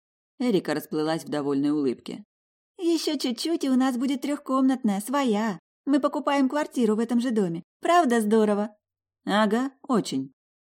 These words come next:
Отец все-таки решил потратить деньги, вырученные за продажу бабушкиного дома? "Я отвратительный человек. Эта мысль меня расстроила. Родители предлагали купить квартиру мне, да только гордость запретила принимать подарок. Что ж,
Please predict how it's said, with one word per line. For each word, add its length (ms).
Отец 440
все-таки 400
решил 320
потратить 540
деньги, 340
вырученные 560
за 80
продажу 420
бабушкиного 600
дома? 360
"Я 160
отвратительный 720
человек. 580
Эта 280
мысль 400
меня 280
расстроила. 640
Родители 480
предлагали 500
купить 320
квартиру 440
мне, 380
да 120
только 300
гордость 500
запретила 500
принимать 460
подарок. 480
Что 320
ж, 160